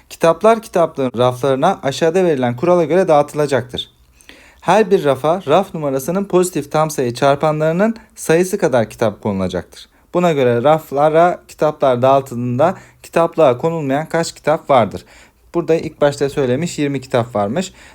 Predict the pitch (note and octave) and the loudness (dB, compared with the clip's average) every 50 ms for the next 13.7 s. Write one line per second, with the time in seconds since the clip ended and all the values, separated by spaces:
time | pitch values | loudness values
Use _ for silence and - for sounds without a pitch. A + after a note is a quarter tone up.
0 | _ - F3+ F#3 F#3+ F#3+ F#3 - D3+ C3 C3 D3+ F3 F3+ - - _ _ _ - | _ 0 2 4 4 2 0 -2 -4 0 0 0 0 -2 -4 -14 _ _ _ 0
1 | F3+ F#3 F#3+ F3 D3 C3+ A#2+ B2+ D#3+ F3+ F#3+ G3 - _ _ _ _ _ - _ | 2 2 4 4 2 0 0 0 0 0 -2 -2 -6 _ _ _ _ _ -20 _
2 | - A#2 B2 D#3 F3+ F3 - E3 E3 F3+ G#3 - - - _ _ _ _ - - | -8 -2 2 2 2 2 0 -2 -2 -2 -4 -8 -14 -20 _ _ _ _ -18 -10
3 | - - F#3 F#3+ F#3 - E3 C#3+ - - E3 D3+ D3 - - D#3+ D3 B2+ B2 - | -4 -2 0 0 0 -2 -6 -6 -4 -4 -2 -2 -2 -2 -4 -6 -6 -6 -10 -12
4 | - - - D3 D3 C#3+ - - C#3 C3 D3 F3 F#3+ F#3 - - F3 E3 D#3 - | -8 -6 -4 -4 -4 -6 -6 -4 -2 0 2 2 0 -2 -4 -4 -2 -2 -2 -2
5 | - B2+ A#2 A2 G#2 F#2+ G2 F#2+ F#2 - G#2 G2 F2+ G2+ G#2+ C#3+ F#3 F#3+ - - | -4 -2 -2 0 -2 -2 -2 -4 -4 -4 -6 -6 -4 -4 -4 -4 -6 -6 -8 -12
6 | - - - - - - _ _ _ - F3+ F3 G3+ G#3 G3+ G3+ F#3 F3 D#3 - | -20 -20 -20 -20 -20 -20 _ _ _ 0 0 2 2 2 2 2 2 2 2 4
7 | F3+ F#3 G3+ A3+ A3 G#3+ E3+ D#3 - E3+ E3 D#3+ - - C3 B2 A2+ G2+ F#2+ F#2+ | 4 2 2 2 -2 -8 -12 -6 -4 -2 -2 -2 -2 -2 -2 0 0 0 2 2
8 | G2+ G#2 A2 G#2+ G#2+ G2 G2 G2 - G#2+ A#2+ C3 A#2+ G#2 A#2 A#2 A#2 A#2 B2 B2+ | 2 2 0 0 -2 -4 -2 -2 -4 -4 -6 -6 -6 -4 -2 -2 0 -2 -2 -4
9 | B2 A#2+ A#2+ A#2 A#2+ - A2+ A#2 - A2+ G#2+ G#2 - A2 G2+ G2+ - G#2+ G2 F#2+ | -4 -4 -4 -4 -4 -6 -8 -6 -2 -2 -2 -2 -2 -4 -6 -4 -4 -6 -6 -6
10 | - G2+ F2+ F#2+ A2+ C#3+ - - - - _ _ - C3 - F#3 F3+ F3+ F#3+ F#3+ | -6 -8 -6 -4 -4 -6 -6 -10 -16 -20 _ _ -12 -8 -4 -2 0 2 2 2
11 | F3+ F3 - F3+ F3 F#3 F#3+ - - - - _ _ _ _ _ _ _ _ _ | 2 2 2 2 2 2 2 -2 -6 -20 -20 _ _ _ _ _ _ _ _ _
12 | _ - - D3+ D#3 D#3 - E3 - - E3 D3 C#3+ D3 D3+ C#3+ C#3 C#3 C#3 C3+ | _ -2 0 0 0 0 -4 -4 -2 2 2 2 2 2 0 -2 0 0 0 0
13 | C#3 C#3 - D3 D3 C#3+ D3 D3 C#3+ C#3 C#3+ D#3+ E3+ | -2 -2 -4 -6 -4 -2 0 0 2 4 4 2 2